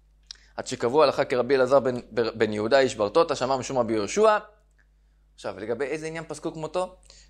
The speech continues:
מה אליו, וכי לא פסקו הלכה כמותו אפילו לאכול? דיבר פה גם שאוכלים חמץ רק עד שעה רביעית, וגם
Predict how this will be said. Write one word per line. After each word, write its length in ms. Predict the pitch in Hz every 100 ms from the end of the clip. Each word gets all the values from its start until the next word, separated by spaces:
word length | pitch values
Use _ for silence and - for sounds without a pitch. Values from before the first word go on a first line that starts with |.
| _
מה 200 | 113 156
אליו, 300 | 151 123 127 123 120
וכי 180 | - 139
לא 80 | 147
פסקו 220 | - 147
הלכה 220 | 135 135
כמותו 300 | 135 120 147
אפילו 260 | - 156 143
לאכול? 400 | 120 110 175 180 - - -
דיבר 220 | 139 143 -
פה 100 | 143
גם 360 | 151 156 143 151 - _ _ _ _ _ - - - 110 104 101 101 98 98 95 92 - _ _ _ _ _ _ _ _ _ -
שאוכלים 360 | 139 135 139 127
חמץ 380 | 127 135 - -
רק 140 | 135
עד 100 | 127
שעה 160 | 127 123
רביעית, 560 | 127 123 147 - - - _ _ _ _ _ _ _ _ _ _ _ _ _ _ _ _ _ _ _ _ _ -
וגם 600 | 98 131 220 214 196